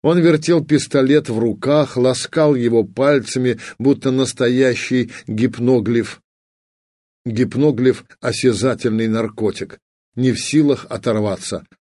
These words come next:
На что и был расчет. «Хорошо, слушай», — осторожно покосился он на соседей по столу.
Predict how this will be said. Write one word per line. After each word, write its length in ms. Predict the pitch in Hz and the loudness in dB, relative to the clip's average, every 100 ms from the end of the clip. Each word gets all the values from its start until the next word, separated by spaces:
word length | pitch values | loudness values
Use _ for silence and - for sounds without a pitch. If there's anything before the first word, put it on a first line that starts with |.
| - | -8
На 180 | 120 135 | -2 -2
что 220 | - 202 | 2 2
и 100 | 202 | 2
был 300 | 123 117 123 | 4 2 2
расчет. 600 | 110 101 - 101 80 - _ _ _ _ _ _ | 0 -4 -8 -8 -8 -12 _ _ _ _ _ _
«Хорошо, 520 | 117 113 113 - 147 | 0 0 0 2 2
слушай», — 640 | 180 160 131 - 131 143 - _ _ - | 2 2 0 0 -4 -6 -16 _ _ -6
осторожно 600 | 107 107 123 135 110 120 | -6 0 2 2 2 -2
покосился 680 | - 113 117 - 120 101 117 | -4 -4 -4 -2 -4 -2 -2
он 180 | 123 143 | 0 0
на 80 | 120 | -2
соседей 540 | - 101 - 110 104 | -2 -4 -2 0 -2
по 140 | 107 104 | -4 -8
столу. 440 | - 95 85 | -6 -6 -6